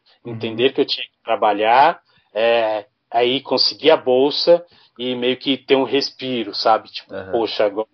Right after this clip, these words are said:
Speaker 2: eu acho que eu vou ter uma profissão." Mas não teve respiro, porque eu tinha que manter nota.
Speaker 1: Total.
Speaker 2: Sabe? Então, é, e como a faculdade era integral também,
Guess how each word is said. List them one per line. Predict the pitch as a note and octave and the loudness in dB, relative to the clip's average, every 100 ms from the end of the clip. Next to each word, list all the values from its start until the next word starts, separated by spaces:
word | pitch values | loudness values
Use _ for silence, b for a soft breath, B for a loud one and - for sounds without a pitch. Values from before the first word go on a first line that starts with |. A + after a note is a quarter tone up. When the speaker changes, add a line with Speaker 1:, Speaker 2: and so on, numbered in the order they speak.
| - | -4
Speaker 2:
eu | A#2+ | -2
acho | - | -2
que | A#2 | -2
eu | A2+ | -2
vou | B2 | -2
ter | A#2 A2 | 0 0
uma | A2 | 0
profissão." | - A#2+ C#3+ - A2 - B B | 0 0 -2 0 0 0 B B
Mas | B2+ B2+ | 0 2
não | D3+ | 0
teve | E3+ C#3+ D3+ | 2 2 4
respiro, | E3 G#3+ - F3 C#3 | 0 -2 -2 -2 -2
porque | - A#2+ | -10 -10
eu | |
tinha | - C3 | -10 -8
que | D#3 | -6
manter | D#3 C3+ E3+ | -6 0 2
nota. | G#3+ D#3 - A2+ - _ _ _ - | 4 2 0 -6 -14 _ _ _ -18
Speaker 1:
Total. | F#2+ - F2 F2 _ _ _ _ _ _ - | -18 -12 -12 -12 _ _ _ _ _ _ -4
Speaker 2:
Sabe? | G#2+ A#2+ | -2 -2
Então, | B2 - A#2 C#3 | -4 0 2 4
é, | C3+ | 2
e | B2 | 0
como | D3 D3 | 0 0
a | |
faculdade | D#3+ - C3+ C3 C3 | 0 0 2 2 0
era | A#2+ | -6
integral | - G#2+ A2 A#2+ | -8 -4 0 -2
também, | - G2+ G2 D3 F#3 | -2 -8 -2 0 -2